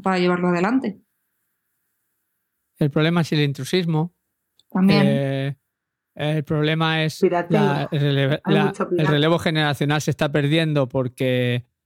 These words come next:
Speaker 2: bueno, la gente quiere ser youtuber en vez de coger una pulidora. Pero también, o sea, estoy to-, totalmente de acuerdo con vosotras. El problema es que no hay una formación base.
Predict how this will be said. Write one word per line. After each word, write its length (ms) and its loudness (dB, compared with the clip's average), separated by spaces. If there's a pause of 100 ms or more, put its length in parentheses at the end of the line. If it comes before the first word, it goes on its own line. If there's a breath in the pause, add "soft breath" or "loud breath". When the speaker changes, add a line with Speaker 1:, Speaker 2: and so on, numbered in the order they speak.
(360)
Speaker 2:
bueno, 320 -2 (220)
la 140 -2
gente 880 0
quiere 440 0
ser 180 0
youtuber 540 2
en 140 0
vez 200 0
de 680 0 (800)
coger 280 0
una 160 0
pulidora. 520 0 (1160)
Pero 200 0
también, 480 -2 (160)
o 20 -10
sea, 220 0
estoy 260 -2
to-, 280 0
totalmente 440 0
de 60 2
acuerdo 220 0
con 100 0
vosotras. 480 -2 (180)
El 120 0
problema 400 0
es 80 -8
que 140 -2
no 160 0
hay 120 2
una 160 0
formación 800 -2
base. 380 -4